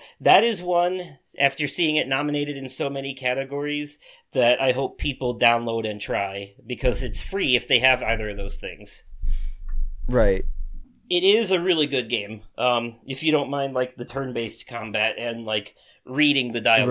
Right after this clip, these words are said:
Speaker 2: Right.
Speaker 1: and reading the dialogue, 'cause it's, like, a testament to old school J R P Gs. <clears throat> Um,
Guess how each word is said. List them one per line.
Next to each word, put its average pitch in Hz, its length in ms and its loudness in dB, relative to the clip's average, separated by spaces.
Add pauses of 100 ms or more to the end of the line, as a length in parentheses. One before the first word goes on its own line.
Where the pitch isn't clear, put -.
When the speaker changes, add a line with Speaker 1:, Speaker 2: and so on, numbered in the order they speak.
Speaker 2:
Right. 104 240 2
Speaker 1:
and 135 180 0
reading 131 300 -2
the 110 80 -6
dialogue, 107 520 -2 (360)
'cause 165 200 4
it's, - 200 0
like, 160 360 8 (520)
a 151 100 2
testament 170 540 6
to 151 100 -2
old 135 260 0
school 123 260 -6
J 113 200 -6
R 107 100 -4
P 107 180 -10
Gs. 98 400 -14 (720)
<clears throat> 123 320 -2 (1200)
Um, 139 600 4